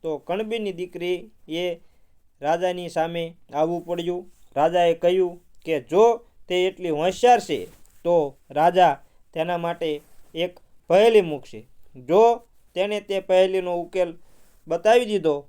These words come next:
તો રાજા તેની સાથે લગ્ન કરી લેશે. એમ કહીને રાજાએ કહ્યું, "જ્યારે તું ફરીથી મારી પાસે આવે,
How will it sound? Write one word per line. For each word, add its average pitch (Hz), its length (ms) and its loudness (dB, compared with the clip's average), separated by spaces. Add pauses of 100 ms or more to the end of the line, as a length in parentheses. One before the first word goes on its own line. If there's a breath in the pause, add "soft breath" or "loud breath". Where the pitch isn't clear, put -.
તો 151 140 -4
રાજા 175 280 4
તેની 175 280 -8
સાથે 160 280 -6
લગ્ન 156 360 -2
કરી 139 260 -8
લેશે. 127 360 -14 (300)
એમ 180 260 -4
કહીને 185 300 -4
રાજાએ 175 400 2
કહ્યું, 180 440 -2 (280)
"જ્યારે 190 440 4 (580)
તું 214 320 0 (320)
ફરીથી 226 360 2
મારી 208 260 2
પાસે 190 340 0
આવે, 180 440 6